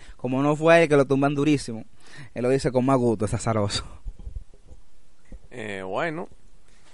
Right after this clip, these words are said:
Speaker 2: pasó lo siguiente. Vamos a inscribirnos en un taller de A P, que nos llaman el día antes, que tenemos que ir el día siguiente a pagar.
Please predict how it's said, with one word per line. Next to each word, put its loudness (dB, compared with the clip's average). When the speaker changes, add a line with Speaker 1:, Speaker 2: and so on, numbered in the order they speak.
Speaker 2:
pasó -6
lo 0
siguiente. -10
Vamos -8
a -10
inscribirnos -8
en -10
un -12
taller -2
de 0
A 4
P, -4
que -8
nos -6
llaman -2
el -8
día -2
antes, -6
que -4
tenemos -4
que -4
ir 4
el 2
día 0
siguiente -4
a -6
pagar. -2